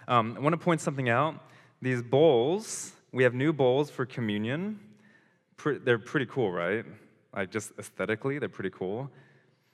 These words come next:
They smell good. Um, guess where they're from? Any guesses? Not ikea. Yes, they're from the Holy Land. These are from Palestine. They're from the West Bank.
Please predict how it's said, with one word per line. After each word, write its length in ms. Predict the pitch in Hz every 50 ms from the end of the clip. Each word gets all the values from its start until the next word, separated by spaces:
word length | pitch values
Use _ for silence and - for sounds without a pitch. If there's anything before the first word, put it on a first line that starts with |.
| _ _
They 60 | 95
smell 320 | 95 - - 110 110 107
good. 380 | 104 104 107 104 104 104 101 101 101 - - - _ _ _ -
Um, 480 | 104 104 101 98 95 92 90 90 90 90 - - _ _ - _ _ _ _ _ _ _ _ _ _ _ _ _ _
guess 200 | 147 151 - -
where 100 | 160 151
they're 80 | 131 120
from? 440 | 120 - 160 147 123 104 95 95 - - - _ _ _ _ _ _ _ _ _ _ _ _ _ _ _ _ _ _ _ _ _ _ _ _ _ _ _ _
Any 200 | - 104 98 95
guesses? 580 | 95 98 98 98 - 127 123 127 - - - _ _ _ _ _ _ _ _ _ _ _ _ _ _ _ _
Not 160 | 107 107 107
ikea. 400 | 110 107 101 - - 110 95 87 - - - - _ _ _ _ _ _ _ _ _ _ - - _ - - - - - _ _ 269 277 - - - - - _ - _ _ _ _ _ _ _ _ _ _ _ _ _ _ _ _ _ _ _ _ _ _ _ _ _
Yes, 800 | 123 139 175 214 185 135 - - - - - - - - - -
they're 100 | _ 131
from 160 | 131 - 143 139
the 80 | 127
Holy 260 | 120 131 135 131 117
Land. 360 | 98 95 92 82 80 95 82 - - _ _ _ _ _ _ _
These 440 | - 113 127 139 147 151 156 151 151
are 160 | 151 123 127
from 240 | 123 - 151 139 139
Palestine. 640 | 131 - 131 113 110 117 120 - - 127 113 117 113
They're 80 | 107 101
from 180 | - - 120
the 60 | 117
West 260 | 117 113 113 110 - -
Bank. 420 | - 98 92 90 92 92 - -